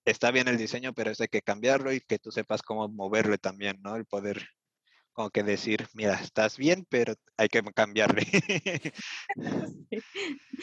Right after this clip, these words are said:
Speaker 2: Sé que hay un, una constante comunicación también dentro de la
Speaker 1: Mm.
Speaker 2: empresa con la gente de mecatrónica o con los
Speaker 1: De mecatrónica y de eléctrica. Estamos ahí los, los tres grupos juntos.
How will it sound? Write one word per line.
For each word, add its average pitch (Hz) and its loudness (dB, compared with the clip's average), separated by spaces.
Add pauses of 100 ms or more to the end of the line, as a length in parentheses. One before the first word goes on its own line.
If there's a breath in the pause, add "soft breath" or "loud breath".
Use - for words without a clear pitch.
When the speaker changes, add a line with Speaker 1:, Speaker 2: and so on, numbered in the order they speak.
(180)
Speaker 2:
Sé 254 2
que 262 2
hay 262 4
un, 247 0
una 240 2
constante 247 0
comunicación 254 2
también 254 2
dentro 240 2
de 247 2
la 233 0
Speaker 1:
Mm. - -2
Speaker 2:
empresa 233 -2
con 220 -2
la 214 0
gente 233 0
de 220 0
mecatrónica 220 2
o 220 -2
con 208 0
los 202 -4 (100)
Speaker 1:
De 117 2
mecatrónica 147 2
y 120 4
de 110 6
eléctrica. 104 2
Estamos 117 0
ahí 110 2
los, 113 0 (220)
los 101 -8
tres 117 -2
grupos 117 -8
juntos. 135 -8